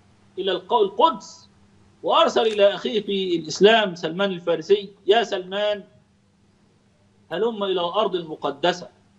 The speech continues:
فقال له سلمان يرد عليه، وكان واليا على القادسية آنذاك، قال: "يا أبا الدرداء،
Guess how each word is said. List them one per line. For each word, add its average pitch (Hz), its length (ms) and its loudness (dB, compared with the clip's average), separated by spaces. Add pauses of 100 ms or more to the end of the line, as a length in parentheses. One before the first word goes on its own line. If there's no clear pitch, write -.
(600)
فقال 202 380 4
له 202 140 2
سلمان 170 540 -6
يرد 170 300 -4
عليه، 160 560 -2 (440)
وكان 165 480 -2 (520)
واليا 196 460 4
على 151 200 -12
القادسية 156 580 -10
آنذاك، 160 240 -12 (260)
قال: 208 200 2
"يا 180 380 -2
أبا 160 120 -6
الدرداء، 160 640 -6